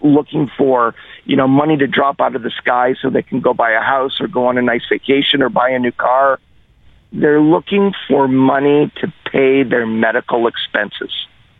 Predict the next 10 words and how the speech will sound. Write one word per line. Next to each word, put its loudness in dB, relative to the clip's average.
The 0
primary 0
thing 4
they're 2
asking -2
for 2
in 2
the 2
concussion -2
lawsuit 0